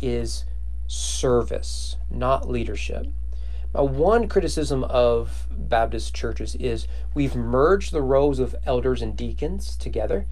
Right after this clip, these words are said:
And this is why a lot of churches, their deacons are different from one church to another. Look, I've interviewed at plenty of churches and, and, and, and, and for, for potential pastorates, and I've served at a number of churches,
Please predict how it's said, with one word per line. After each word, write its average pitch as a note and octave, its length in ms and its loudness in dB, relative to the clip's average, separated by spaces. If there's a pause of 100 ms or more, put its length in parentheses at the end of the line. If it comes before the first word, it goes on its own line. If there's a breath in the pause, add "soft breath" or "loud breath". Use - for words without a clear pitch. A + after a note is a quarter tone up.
(380 loud breath)
And C3+ 160 0
this E3+ 140 0
is G3+ 80 -2
why F#3+ 160 6
a D#3 60 8
lot D3 200 6
of C3+ 60 0
churches, B2 600 0
their B2+ 160 2
deacons B2+ 580 -2
are B2 140 0
different C#3 340 0
from A#2+ 140 -2
one C3 160 2
church B2+ 260 -2
to B2 120 -2
another. E3 380 4 (380 loud breath)
Look, C#3 140 0
I've F3 220 6
interviewed D#3+ 340 4
at A#2+ 100 -2
plenty E3 240 2
of F3 60 -2
churches D3+ 480 -2
and, A2+ 280 -4
and, A2 280 -4
and, A2+ 160 -4
and, G#2+ 340 -4 (180)
and A#2+ 220 -4
for, A2+ 160 -2
for A#2 160 -4
potential A#2+ 420 -2
pastorates, C3+ 600 0
and A2 80 -4
I've G2 100 -4
served C3+ 420 2
at C#3+ 80 6
a C#3 40 2
number C#3 220 2
of B2+ 60 -2
churches, C3+ 400 -2